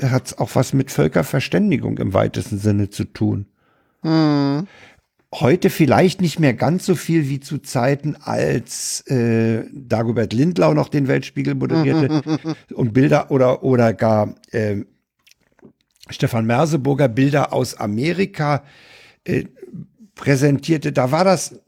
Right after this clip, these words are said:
Speaker 1: sicherlich ein an-, ein anderes Niveau und, und, und auch eine andere Relevanz.
Speaker 2: Hm.
Speaker 1: Aber ich finde, man sollte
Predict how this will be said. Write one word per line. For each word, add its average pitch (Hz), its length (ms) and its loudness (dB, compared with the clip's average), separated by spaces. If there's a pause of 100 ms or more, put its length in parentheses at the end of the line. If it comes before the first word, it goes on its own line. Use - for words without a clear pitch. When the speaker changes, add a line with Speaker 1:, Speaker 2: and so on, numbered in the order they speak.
(260)
Speaker 1:
sicherlich 175 760 -2
ein 175 120 -6
an-, 160 580 -2
ein 160 120 -6
anderes 175 340 0
Niveau 156 420 4
und, 123 260 -4
und, 135 180 -2
und 151 220 -4
auch 120 80 -6
eine 135 140 -4
andere 143 360 0
Relevanz. 131 840 0 (160)
Speaker 2:
Hm. 135 480 -4 (840)
Speaker 1:
Aber 113 680 -2
ich - 140 -10
finde, 107 340 -4
man 143 320 -2
sollte 117 520 0